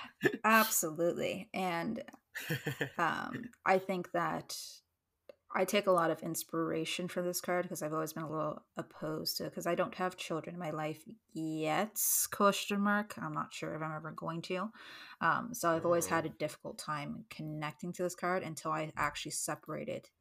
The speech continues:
Speaker 2: the concept away from it, that it doesn't mean,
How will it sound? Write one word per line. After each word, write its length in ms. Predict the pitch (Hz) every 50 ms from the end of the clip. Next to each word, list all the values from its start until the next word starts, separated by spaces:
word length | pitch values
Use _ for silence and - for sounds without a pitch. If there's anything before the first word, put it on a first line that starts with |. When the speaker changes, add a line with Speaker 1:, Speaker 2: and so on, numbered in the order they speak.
| _ _
Speaker 2:
the 80 | - 156
concept 800 | - - 160 156 156 151 143 - 156 147 - - - - - - _ -
away 260 | 170 160 156 151 151
from 200 | - - - 156
it, 160 | 143 135 -
that 200 | - 151 147 -
it 60 | 147 -
doesn't 300 | 156 151 165 - - 147
mean, 360 | 147 151 147 147 143 151